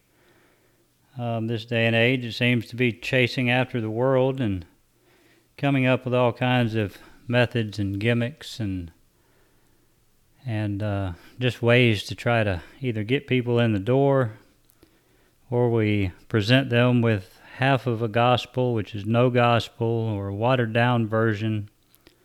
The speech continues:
Um, we just live in times now where, where Christians really need to, to stand on the truth, to stand on the,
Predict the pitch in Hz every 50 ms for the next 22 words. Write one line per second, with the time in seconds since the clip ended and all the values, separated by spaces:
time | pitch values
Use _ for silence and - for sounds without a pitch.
0 | _ _ _ _ _ _ _ _ _ _ _ _ _ - 113 104 101 101 101 101
1 | 98 98 98 98 92 85 - _ _ _ _ _ _ - - _ _ _ _ -
2 | 113 113 127 123 - - 135 131 131 123 120 107 - - 123 127 127 127 123 120
3 | 104 101 123 120 120 127 123 120 113 110 107 107 107 104 101 95 95 _ _ _
4 | _ - 113 110 107 107 104 101 98 - _ _ _ _ _ _ - _ - -
5 | - 151 147 - - - 123 113 107 127 139 143 139 131 131 135 131 117 113 104
6 | 98 92 - _ _ _ _ - - - _ _ _ _ _ _ _ - 123 110
7 | - - 147 143 151 156 143 139 139 135 131 127 110 - - - 147 147 139 117
8 | 92 - - - - 101 92 - - 135 131 139 135 131 127 127 123 117 110 104
9 | 98